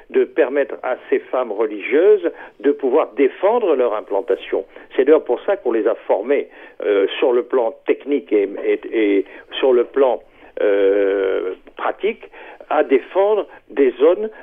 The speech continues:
militaires. Elles sont armées, elles savent tirer, elles savent se, se protéger, elles savent contourner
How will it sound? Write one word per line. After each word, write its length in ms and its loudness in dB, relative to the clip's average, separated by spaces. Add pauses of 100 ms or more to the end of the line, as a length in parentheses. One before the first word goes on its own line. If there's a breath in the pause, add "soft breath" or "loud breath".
militaires. 540 0
Elles 120 -6
sont 200 -2
armées, 300 -2
elles 160 0 (120)
savent 180 -4 (140)
tirer, 380 2
elles 160 0 (100)
savent 180 -2 (120)
se, 140 4 (440 loud breath)
se 60 0
protéger, 640 0
elles 220 -4
savent 200 -4
contourner 640 0